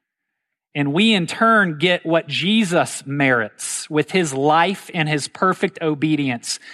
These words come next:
We get what he merits, which is acceptance and approval from God. And it's what my professor spent a whole semester teaching us about, the great exchange.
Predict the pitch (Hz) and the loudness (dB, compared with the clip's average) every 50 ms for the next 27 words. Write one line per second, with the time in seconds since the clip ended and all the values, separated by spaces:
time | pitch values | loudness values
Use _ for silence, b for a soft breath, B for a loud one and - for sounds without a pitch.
0 | B B B B 151 180 226 233 190 170 202 196 185 - 165 170 165 - - - | B B B B 0 2 2 2 2 2 2 2 2 0 -2 -2 -2 -2 -4 -2
1 | 220 226 233 196 165 151 143 139 139 139 - - - 160 156 - 175 160 139 151 | 0 0 2 2 2 2 4 2 2 0 -4 -4 -4 -4 -2 0 0 0 0 -2
2 | - - - - - 208 196 196 - - 208 190 165 - - - 180 165 151 143 | -4 -6 -8 -2 0 0 0 0 0 -2 -2 -2 -4 -6 -8 -6 -4 -4 -4 -4
3 | - - - 202 202 202 185 156 156 143 131 - - 170 147 143 139 131 135 123 | -6 -4 -2 0 0 0 0 0 -2 -2 -2 -2 -2 -2 -2 -2 0 2 2 2
4 | 123 123 123 123 127 120 B B B B B - 165 156 151 131 - 170 185 - | 4 2 2 0 0 -2 B B B B B -4 -2 -2 -2 -2 -2 -2 -2 0
5 | 170 170 165 156 - 160 139 - - 185 180 175 - - 156 - - - 170 156 | 2 2 2 2 2 -2 -2 2 2 2 2 2 0 -2 -4 -4 -2 -2 -2 0
6 | 139 135 - - 190 185 175 - - - 170 160 160 156 - - 160 139 - - | 0 -2 -2 -2 -2 -2 -2 -2 -4 -2 0 0 0 0 0 -4 -4 -4 -4 -6
7 | 185 175 - - 156 139 131 - - 151 135 135 127 127 127 127 B B B B | -6 -6 -4 -4 -2 -2 -2 -2 -2 0 2 2 2 2 2 0 B B B B
8 | B B - 156 151 131 139 143 147 147 139 143 - - - - - 143 120 107 | B B -2 -2 -2 0 0 2 2 2 2 2 -2 -4 -4 -4 -2 -2 -2 -4
9 | 101 90 - - - - - | -6 -8 -8 -10 -10 -10 -12